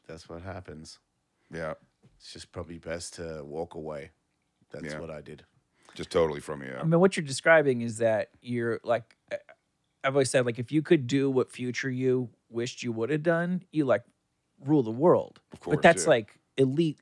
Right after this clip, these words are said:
Speaker 3: level self-control. And that, that's all it is.
Speaker 2: Yeah.
Speaker 3: I, I knew every morning when I woke up, you know, when I drank too much and lived in New York in my twenties, I knew exactly how many beers I should have.
Speaker 2: Yeah, yeah.
Speaker 3: And then every night, like, "Ah,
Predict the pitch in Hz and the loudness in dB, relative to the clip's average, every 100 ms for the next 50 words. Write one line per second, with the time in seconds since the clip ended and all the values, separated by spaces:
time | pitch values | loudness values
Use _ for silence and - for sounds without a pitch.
0 | - 127 135 127 113 131 120 - 110 113 | -4 4 4 4 -2 2 0 -2 -10 -6
1 | 151 151 104 82 - _ 120 120 117 139 | 2 4 2 -2 -14 _ -6 -4 2 4
2 | 147 127 110 127 147 - - 92 71 101 | 8 8 6 4 2 0 -10 -8 -8 0
3 | 123 156 - 175 180 165 160 139 139 160 | 4 4 4 2 4 4 6 4 2 2
4 | 135 117 117 113 117 110 147 123 - _ | 0 -2 -4 -2 -2 0 2 2 2 _
5 | - 139 123 123 117 123 117 - 131 117 | -12 -2 0 0 0 -2 -2 -4 -4 -4
6 | 101 107 110 107 110 113 113 120 120 139 | -6 -6 -6 -6 -8 -8 -10 -8 -8 -4
7 | 285 254 127 143 214 120 101 - _ _ | -4 -4 -2 -2 -2 -6 -8 -16 _ _
8 | - 123 120 107 107 107 90 95 - - | -6 -4 -4 -6 -8 -10 -10 -12 -12 -14
9 | 55 - _ _ - 92 87 87 87 98 | -20 -20 _ _ -6 -2 0 0 0 2
10 | 143 147 147 151 127 - - 180 147 123 | 2 4 4 4 4 6 6 6 2 -2
11 | - | -4